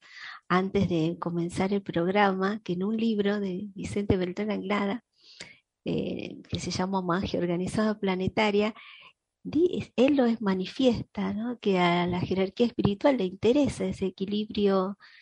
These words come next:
psicológico de todos los seres humanos. Y, y eso dice él. Ahora, cuando se plantea el Agni Yoga, la atención, la serena expectación, bueno, ya hemos conversado,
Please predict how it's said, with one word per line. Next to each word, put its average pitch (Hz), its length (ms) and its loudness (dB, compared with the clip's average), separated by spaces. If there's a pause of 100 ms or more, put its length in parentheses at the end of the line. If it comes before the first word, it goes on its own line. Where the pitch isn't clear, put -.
(320)
psicológico 190 760 -2 (180)
de 196 260 -2
todos 214 320 -2
los 196 160 0
seres 202 320 0
humanos. 202 560 -4 (520)
Y, 190 200 -8 (240)
y 180 540 2
eso 165 260 -2
dice 175 360 2
él. - 260 -4 (120)
Ahora, 196 300 6
cuando 196 480 2 (1300)
se - 180 6
plantea 196 600 6
el 180 120 6
Agni 185 360 2
Yoga, 175 600 0 (160)
la 160 100 0
atención, 190 760 2
la 180 100 4
serena 185 320 0
expectación, 180 640 0
bueno, 175 180 0
ya 185 140 -4
hemos 196 160 -4
conversado, 185 800 4